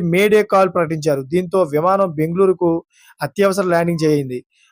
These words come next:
అయితే విమానంలో ఇంధనం తక్కువగా ఉన్నట్లు గుర్తించిన పైలట్ వెంటనే ఎయిర్ ట్రాఫిక్ కంట్రోల్‌కు విభాగానికి సిగ్నల్ ఇచ్చారు. మేడే, మేడే అంటూ పూర్తిగా ఫ్యూయల్ అయిపోయిందని చెప్పి సంకేతం ఇవ్వడంతో వెంటనే ఏటీసీ అప్రమత్తమైంది. విమానాశ్రయంలోని సిబ్బందిని అప్రమత్తం చేసింది.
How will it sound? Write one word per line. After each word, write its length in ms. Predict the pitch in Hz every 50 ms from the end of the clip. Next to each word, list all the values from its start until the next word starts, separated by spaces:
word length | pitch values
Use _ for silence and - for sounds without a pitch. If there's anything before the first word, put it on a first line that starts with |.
| _ _ -
అయితే 200 | 170 170 170 -
విమానంలో 460 | 165 147 156 160 180 190 196 196 202 196
ఇంధనం 320 | 180 175 175 185 202 190
తక్కువగా 340 | - - 170 156 - 190 190
ఉన్నట్లు 220 | 190 185 175 185 180
గుర్తించిన 440 | 156 170 151 156 196 185 185 185 180 -
పైలట్ 360 | - 165 160 175 196 185 175
వెంటనే 320 | 165 170 165 175 180 180 170 170 180 170
ఎయిర్ 220 | 156 175 185 180
ట్రాఫిక్ 360 | - 202 202 196 190 196 -
కంట్రోల్‌కు 400 | - 185 180 165 185 185 175 180
విభాగానికి 580 | 170 160 151 175 175 180 180 170 165 156 165 160 156 175 _ _ _ _ _ _ -
సిగ్నల్ 400 | - - 180 170 180 196 190 165
ఇచ్చారు. 340 | 143 - - 156 139 127 123 - _ _ _ _ _ _ _ _ _ -
మేడే, 340 | 139 147 175 208 214 226 226 226
మేడే 340 | 208 190 196 208 214 220 214
అంటూ 300 | 214 208 202 185 180 202 196 185 196 - _ _ _ _ _ _ _ -
పూర్తిగా 440 | 180 202 208 180 175 220 196 214 208 170
ఫ్యూయల్ 380 | - - 185 190 208 214 214 208
అయిపోయిందని 520 | 202 196 180 170 208 208 196 202 190 185
చెప్పి 200 | 190 175 175 185
సంకేతం 400 | 170 - 170 170 160 202 196 190
ఇవ్వడంతో 400 | 185 185 180 180 175 156 180 160 156 170 - _ _ _ _ _ _ -
వెంటనే 380 | 131 151 160 165 185 190 190 180
ఏటీసీ 400 | 170 185 180 190 196 175 - 202
అప్రమత్తమైంది. 720 | 180 156 - 180 175 165 165 147 156 147 143 135 131 131 131 127
విమానాశ్రయంలోని 680 | 143 147 160 180 190 190 185 185 190 185 185 180 180 165
సిబ్బందిని 500 | - - 151 143 185 185 180 180 175 170
అప్రమత్తం 460 | 147 - - 175 170 165 151 165 151
చేసింది. 400 | 147 143 127 131 131 127 120